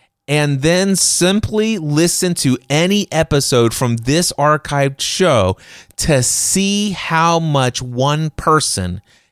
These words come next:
can change over a decade. Be sure to check out my current podcast, The Cliff Ravenscraft Show, in your favorite podcast directory.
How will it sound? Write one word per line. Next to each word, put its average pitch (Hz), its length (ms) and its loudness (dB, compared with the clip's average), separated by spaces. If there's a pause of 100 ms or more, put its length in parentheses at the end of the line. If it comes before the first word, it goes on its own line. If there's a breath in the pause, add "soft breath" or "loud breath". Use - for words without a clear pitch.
(100)
can 120 280 0
change 107 680 0
over 113 460 2
a 117 160 0
decade. 98 800 -6 (1400 loud breath)
Be 160 160 2
sure 185 180 2
to 156 100 0
check 147 220 -2
out 135 140 0
my 107 100 -2
current 135 300 0
podcast, 127 420 -2
The - 60 -10
Cliff - 180 -8
Ravenscraft 139 460 0
Show, 120 160 0
in 107 80 -2
your 87 80 -4
favorite 95 240 -2
podcast 90 340 -2
directory. 123 480 0